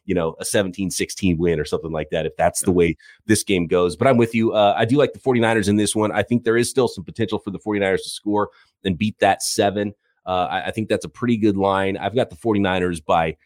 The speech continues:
Speaker 1: six points. So, you know, something like twenty-four, six or seven points, twenty-four seventeen, something like that is what I see
Speaker 2: Yeah.
Speaker 1: for the forty-niners. And they're, they're just rolling right now. And until I
Speaker 2: Right.
Speaker 1: see the hiccups from,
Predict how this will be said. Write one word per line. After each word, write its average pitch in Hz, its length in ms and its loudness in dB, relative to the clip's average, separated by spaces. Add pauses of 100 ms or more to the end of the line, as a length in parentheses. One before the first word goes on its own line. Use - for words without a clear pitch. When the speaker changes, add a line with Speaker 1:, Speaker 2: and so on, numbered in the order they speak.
(160)
Speaker 1:
six - 360 -2
points. 76 420 -4
So, 80 360 -2
you 85 120 -8
know, 78 120 -6
something - 280 -10
like 78 200 -10
twenty-four, 80 800 -2
six - 480 -8
or - 20 -8
seven 95 220 2
points, 80 240 -4
twenty-four 107 400 0
seventeen, 76 400 -4
something - 240 -14
like 57 120 -16
that 65 140 -14
is 64 100 -20
what 64 120 -6
I - 20 -10
see 60 300 -14
Speaker 2:
Yeah. 98 100 -6
Speaker 1:
for 67 260 -2
the - 140 -14
forty-niners. 73 560 -2
And 73 220 -8
they're, 135 160 4
they're 180 160 6
just - 200 -6
rolling 82 600 2
right 82 240 0
now. 85 240 -2
And 80 100 -4
until 101 300 0
I 101 60 0
Speaker 2:
Right. 101 80 -2
Speaker 1:
see 98 360 -2 (640)
the 92 160 2
hiccups 101 420 2
from, 85 500 0